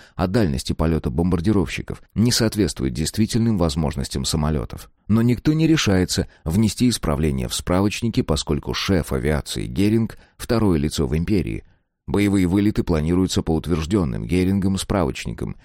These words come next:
и экипажи вынуждены брать меньшую бомбовую нагрузку, чем полагается, или же сбрасывают бомбы, не долетев до цели.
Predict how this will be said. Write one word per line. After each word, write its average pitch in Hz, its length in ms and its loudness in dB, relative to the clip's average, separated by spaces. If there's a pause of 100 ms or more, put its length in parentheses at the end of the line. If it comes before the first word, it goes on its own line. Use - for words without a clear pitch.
(140)
и 92 120 4
экипажи 107 440 2
вынуждены 87 480 0
брать 95 260 0
меньшую 92 460 0
бомбовую 69 540 0
нагрузку, 82 540 0 (200)
чем 92 200 0
полагается, 80 680 -2 (280)
или 143 200 4
же 98 160 2
сбрасывают 101 540 2
бомбы, 98 380 2
не 90 100 2
долетев 82 400 0
до 65 120 -2
цели. 53 380 -6